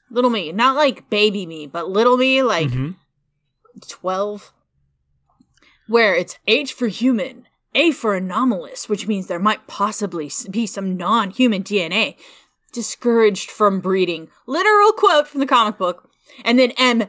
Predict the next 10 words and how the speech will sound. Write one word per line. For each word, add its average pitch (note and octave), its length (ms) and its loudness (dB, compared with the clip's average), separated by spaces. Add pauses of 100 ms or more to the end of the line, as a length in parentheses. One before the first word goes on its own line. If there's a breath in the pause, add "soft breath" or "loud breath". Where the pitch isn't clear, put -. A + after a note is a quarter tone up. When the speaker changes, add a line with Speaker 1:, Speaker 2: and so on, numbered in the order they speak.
Speaker 1:
mutant, A3 500 2
forbidden A#3+ 400 4
from A3+ 160 2
breeding, G3 360 4
like, F#3+ 260 -2
locked G3+ 240 2
down. F#3+ 240 -2
I'm G#3 80 -2
like, G#3 240 -2
"Ham. F#3 500 -2